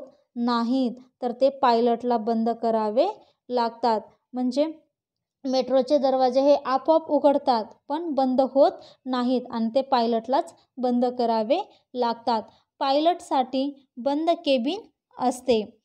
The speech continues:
केबिनमध्ये मेट्रो चालवण्याची पूर्ण यंत्रणा बसवलेली असते. मेट्रोच्या यंत्रणेत मध्येच बिघाड झाला तर काय करायचं याचंही पूर्ण प्रशिक्षण पायलटला दिलेलं असतं. ज्यावेळेस पायलट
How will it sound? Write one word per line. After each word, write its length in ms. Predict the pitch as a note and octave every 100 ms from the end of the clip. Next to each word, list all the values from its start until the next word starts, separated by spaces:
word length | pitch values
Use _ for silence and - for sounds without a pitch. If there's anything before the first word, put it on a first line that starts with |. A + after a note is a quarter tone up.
| _ _ -
केबिनमध्ये 720 | D#4 D4+ G4 G4 F#4 D4+ D4 B3 -
मेट्रो 480 | C4 C#4+ C#4+ E4
चालवण्याची 760 | F4+ E4+ C#4+ C4+ C4 B3+ A#3+ C#4+
पूर्ण 420 | C#4+ E4+ F4 F#4
यंत्रणा 640 | F#4 E4 D4 C4+ C4+ B3+ C4+
बसवलेली 720 | A#3+ C4 C4 A#3+ A#3 A#3 F4 G4 - _ B3+
असते. 640 | B3+ B3+ C4 G#3+ - _
मेट्रोच्या 680 | C4 C#4+ C#4+ D#4+ D#4+ D#4+ F#4
यंत्रणेत 580 | F4+ D4 C#4 C4+ C4 A#3 -
मध्येच 460 | B3 C4 D4 D#4 C4
बिघाड 380 | C#4 B3+ B3+
झाला 440 | A#3+ B3+ A#3 A3+ G#3+ _ _ -
तर 100 | D4+
काय 320 | D4+ D4 C#4+
करायचं 560 | D#4 D4 C4+ B3 C4 A#3 -
याचंही 460 | B3+ B3 B3 C#4+
पूर्ण 400 | D#4+ - C#4+ C#4+
प्रशिक्षण 640 | C#4 - A#3+ B3 G#3+ D4 D#4+
पायलटला 640 | D#4+ C4 A#3+ A#3 A3+ B3
दिलेलं 460 | B3 A#3+ A3+ A3 D4+ F#4+ - _ -
असतं. 380 | B3 B3 A#3 A#3
ज्यावेळेस 420 | C4 C4 C#4+ D4
पायलट 360 | - C4 B3